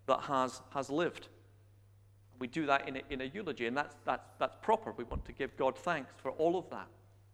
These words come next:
But what I find particularly depressing is that as faith in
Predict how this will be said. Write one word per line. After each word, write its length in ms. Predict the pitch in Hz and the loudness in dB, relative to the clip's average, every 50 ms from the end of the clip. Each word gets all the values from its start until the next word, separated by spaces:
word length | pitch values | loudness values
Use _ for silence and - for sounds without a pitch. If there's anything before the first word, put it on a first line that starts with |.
| - - - - - - - - - - - - - - - - - - - - - - - - - - - - - - - - - | -20 -20 -20 -20 -20 -20 -20 -20 -20 -20 -20 -20 -20 -20 -20 -20 -20 -20 -20 -20 -20 -20 -20 -20 -20 -20 -20 -20 -20 -20 -20 -10 -4
But 80 | - 143 | 2 6
what 140 | 151 196 233 | 8 10 10
I 80 | 247 | 10
find 380 | 233 - 208 175 160 147 131 127 - - - - - - - - - - - | 8 8 8 6 6 4 0 -2 -6 -12 -20 -20 -20 -20 -20 -20 -20 -20 -18
particularly 400 | - - - - 185 - 165 147 | -14 -2 2 2 2 2 2 -6
depressing 580 | 131 135 113 - 160 165 180 - - 147 131 123 | -6 -6 0 6 6 6 8 6 4 0 0 2
is 200 | 123 123 120 - | 2 0 0 2
that 200 | - 135 131 - - - - - - - - - - - - - - - - - - - - - - - - - - - - - - - | 4 4 4 4 0 -8 -20 -20 -20 -20 -20 -20 -20 -20 -20 -20 -20 -20 -20 -20 -20 -20 -20 -20 -20 -20 -20 -20 -20 -20 -20 -4 4 6
as 320 | 156 156 151 131 - - - - - - - - - - - - - - - - - - - - - | 6 6 6 4 -2 -8 -10 -14 -20 -20 -20 -20 -20 -20 -20 -20 -20 -20 -20 -20 -20 -20 -20 -20 -16
faith 520 | - - - 196 226 226 175 - - - - - - - - - - - - - - - - - - - - - - - - - - - - - | -4 0 2 2 2 2 -2 -4 -8 -16 -18 -20 -20 -20 -20 -20 -20 -20 -20 -20 -20 -20 -20 -20 -20 -20 -20 -20 -20 -20 -20 -20 -20 -12 -4 0
in 280 | 170 156 151 147 143 | 2 2 2 0 -6